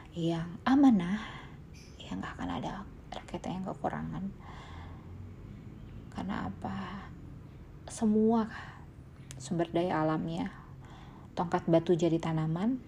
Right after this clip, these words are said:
ya, gemah ripah lo jinawi, ibaratnya cuma nancepin kayu aja ya, tumbuh di Indonesia itu.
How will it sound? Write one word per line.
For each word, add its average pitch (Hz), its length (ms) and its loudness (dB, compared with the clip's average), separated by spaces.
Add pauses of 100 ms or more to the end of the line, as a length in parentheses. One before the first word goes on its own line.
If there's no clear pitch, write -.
(140)
ya, 180 160 -2 (160)
gemah 156 320 6
ripah 160 320 4
lo 170 160 2
jinawi, 156 640 2 (1040)
ibaratnya 165 480 0
cuma 156 240 -2
nancepin 160 400 -2
kayu 160 320 2
aja 180 240 0
ya, - 240 -10
tumbuh 185 320 2 (160)
di 160 80 0
Indonesia 156 400 -2
itu. - 240 -4